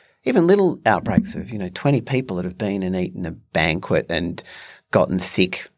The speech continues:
with gastroenteritis. We, we're trying to work out how do we stop that happening again next time. And we have guidance about how we do that.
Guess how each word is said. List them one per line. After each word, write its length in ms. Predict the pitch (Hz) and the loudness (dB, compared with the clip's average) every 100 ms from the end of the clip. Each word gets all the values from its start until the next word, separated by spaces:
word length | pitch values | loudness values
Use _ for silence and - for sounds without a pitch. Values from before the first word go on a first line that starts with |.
| _ - | _ -10
with 160 | 90 | -2
gastroenteritis. 760 | 80 - - 73 87 71 76 - | 0 0 -2 -4 0 2 2 2
We, 140 | 104 | 2
we're 180 | 107 127 | 4 2
trying 200 | 139 104 | 4 4
to 40 | |
work 240 | 98 90 90 | 4 2 0
out 60 | |
how 180 | - 101 | -4 -4
do 80 | 113 | -4
we 140 | 92 | -4
stop 320 | - - 80 | -4 -4 -4
that 180 | - 78 | -4 -6
happening 340 | - 90 85 76 | -6 -10 -10 -10
again 420 | - 78 73 - | -8 -8 -8 -10
next 260 | 73 - | -10 -10
time. 180 | - - - - - - - | -10 -10 -12 -20 -20 -20 -6
And 80 | 113 | 2
we 120 | 147 | 6
have 180 | 139 - | 4 2
guidance 560 | 110 87 95 95 87 - | 4 6 6 4 0 -2
about 240 | 90 78 | -2 -2
how 180 | - 87 | -2 -2
we 140 | 92 | -2
do 300 | 80 82 90 | -4 -2 -2
that. 260 | 78 - | -2 -6